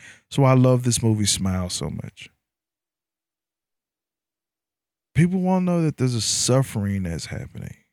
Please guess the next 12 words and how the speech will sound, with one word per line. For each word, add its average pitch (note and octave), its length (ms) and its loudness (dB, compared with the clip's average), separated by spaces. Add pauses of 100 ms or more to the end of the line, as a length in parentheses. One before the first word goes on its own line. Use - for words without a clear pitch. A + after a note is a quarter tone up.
(1120)
So A2+ 160 2
for G#2 160 2
me, B2+ 460 4 (400)
it F#2+ 120 -4 (140)
isn't, A#2 480 2 (1080)
"Oh, A#2+ 540 4 (1600)
let G#2 340 4
me C3+ 140 4
go A#2+ 200 4
book A2 340 0
a G#2 40 2
room, G#2+ 720 2